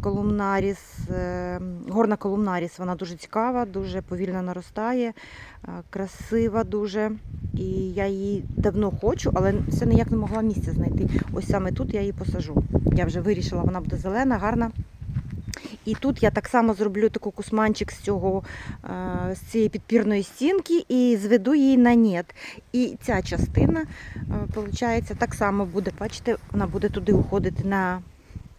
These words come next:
на ноль майже. І обіграю так, щоб це все, ну, ну, круто, природньо виглядало. Тому що я не хочу, щоб, е, вся ділянка була така, наче, м, з,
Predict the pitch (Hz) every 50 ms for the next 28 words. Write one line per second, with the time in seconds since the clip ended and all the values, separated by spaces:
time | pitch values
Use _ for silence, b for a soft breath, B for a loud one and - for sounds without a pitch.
0 | - 190 190 196 190 196 196 202 208 233 240 247 269 277 302 302 285 330 359 359
1 | B B B B B B B B - 262 285 311 - 254 214 254 247 226 247 247
2 | 233 226 214 208 208 - 240 262 294 - - 254 233 - - - 247 247 - -
3 | 226 233 233 240 233 220 208 226 226 196 151 - 190 208 208 214 214 208 190 -
4 | 254 262 262 - 240 220 185 - - 196 196 180 208 190 190 202 180 196 175 190
5 | 190 190 160 180 170 151 151 156 - - B B B B B B B B B B
6 | B B B B B B B - - - - - - - - - - - - -
7 | - - 196 220 220 - 233 226 240 233 254 240 - 226 220 - 180 - - -
8 | - - - - 190 175 - - 220 202 175 185 185 196 185 175 175 185 180 147
9 | 165 175 180 180 180 185 - 185 - - 180 175 175 175 175 170 - - 175 175
10 | 170 165 165 160 160 160 160 - - - - - - - - - - - - -